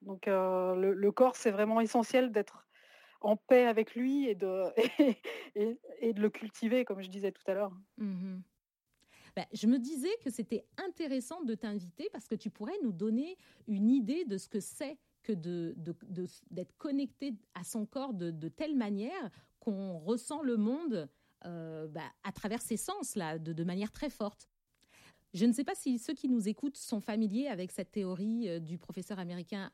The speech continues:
Speaker 2: euh, de Harvard, euh, Howard Gardner, sur les intelligences multiples, qui sont, euh, qui, selon moi, c'est, c'est quand même une théorie qui est intéressante,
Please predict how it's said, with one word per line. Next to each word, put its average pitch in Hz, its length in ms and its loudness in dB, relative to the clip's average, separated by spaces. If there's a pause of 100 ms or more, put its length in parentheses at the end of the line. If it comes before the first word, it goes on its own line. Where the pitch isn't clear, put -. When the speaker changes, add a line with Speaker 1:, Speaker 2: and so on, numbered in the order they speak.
Speaker 2:
euh, 170 260 -8
de 165 160 -8
Harvard, 165 480 -6
euh, 165 220 -4 (320)
Howard 185 340 -4
Gardner, 180 480 -4
sur 254 160 -8
les 175 160 -2
intelligences 180 540 -6
multiples, 196 560 -6 (320)
qui - 140 -8
sont, 196 360 -4
euh, 165 180 -6
qui, 196 180 -2
selon 202 280 -2
moi, 269 160 0
c'est, 262 140 -6
c'est 202 160 -6
quand 214 140 -4
même 294 140 -2
une 220 120 0
théorie 208 320 -2
qui 175 120 -8
est - 120 -8
intéressante, 190 720 -8